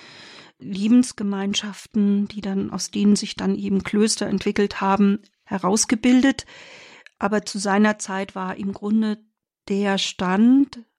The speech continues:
um sich Gott ganz zu schenken, der Stand der gottgeweihten Jungfrauen. Wir kennen es immer wieder, wenn dann gesagt wird, heilige Agnes, heilige Margarete, und im ersten Kanon werden die ja aufgezählt, die ganzen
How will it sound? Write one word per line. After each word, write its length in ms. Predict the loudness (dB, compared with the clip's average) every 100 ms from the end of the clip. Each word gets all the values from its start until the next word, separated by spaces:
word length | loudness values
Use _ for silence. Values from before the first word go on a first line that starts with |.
| _
um 200 | -4 -2
sich 300 | -2 -6 -8
Gott 340 | -4 -4 -6 -6
ganz 680 | 0 4 6 4 0 -8 -14 _ _ _ -12
zu 140 | -6
schenken, 800 | -4 0 4 4 4 6 6 4 _ _
der 80 | -12
Stand 520 | -10 -6 -2 -2 -2
der 100 | -6
gottgeweihten 640 | -6 -6 -4 -4 -2 -2 0
Jungfrauen. 580 | 2 2 0 -6 -4 -4
Wir 80 |
kennen 360 | -4 0 2 4
es 240 | 2 -2
immer 420 | -4 2 2 2 -2
wieder, 540 | -2 0 0 0 -2
wenn 220 | 0 0
dann 320 | 0 -2 -2
gesagt 400 | -2 -2 -4 -4
wird, 300 | -4 -4 -6 -18 -8
heilige 600 | -2 0 0 2 0 0 -6 -14 -14 -16 -20
Agnes, 680 | -16 0 2 4 2 -2
heilige 640 | -4 0 0 0 0 2 2
Margarete, 800 | 0 0 -2 0 0 0 0 0
und 280 | 0 0 0
im 200 | 0 2
ersten 400 | 2 0 -2 -4
Kanon 400 | 0 2 2 2
werden 180 | 0 -2
die 100 | 0
ja 260 | -2 -2 0
aufgezählt, 880 | -2 0 -2 -2 -2 2 2 2 -2
die 80 |
ganzen 440 | -8 -4 -2 0